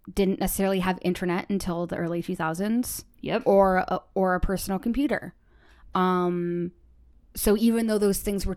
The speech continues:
Speaker 1: technically available en masse for most of the nineties, like, there was still enough of an opportunity to not be as exposed
Speaker 2: Yeah.
Speaker 1: to it as most people. And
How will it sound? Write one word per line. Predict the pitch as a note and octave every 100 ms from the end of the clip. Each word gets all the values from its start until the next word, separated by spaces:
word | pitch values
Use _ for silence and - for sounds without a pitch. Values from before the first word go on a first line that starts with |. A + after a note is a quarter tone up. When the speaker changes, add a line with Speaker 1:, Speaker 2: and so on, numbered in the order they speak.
| -
Speaker 1:
technically | - D4+ - D4+ - A3+
available | G#3+ F#3+ F#3+ F#3 F3+ F3+
en | F3 E3+
masse | G3 A#3 G#3+ -
for | - F#3+
most | F3+ -
of | F3
the | F3+
nineties, | A3+ C#4 C4+ F#3+ F#3+ G3 - - - _ -
like, | F#3 F3+ F#3 - - - - -
there | A3
was | G#3 G3+
still | - - A3 G#3
enough | G3+ G3+ G3+
of | G3+
an | F#3+ F#3+ - _ _ _ -
opportunity | G3+ - G3 - A3 G3+ G3+
to | F#3+
not | F#3+ G3 F#3+ F#3+
be | G3 F#3+
as | F#3+ F3+
exposed | F#3+ - - F#3+ F3+ E3+ D#3+ - - -
Speaker 2:
Yeah. | - E3 - A#3
Speaker 1:
to | - A3+ G3
it | F3+
as | F3+ F3+
most | B3 B3+
people. | - F#3 G3
And | G#3 G#3+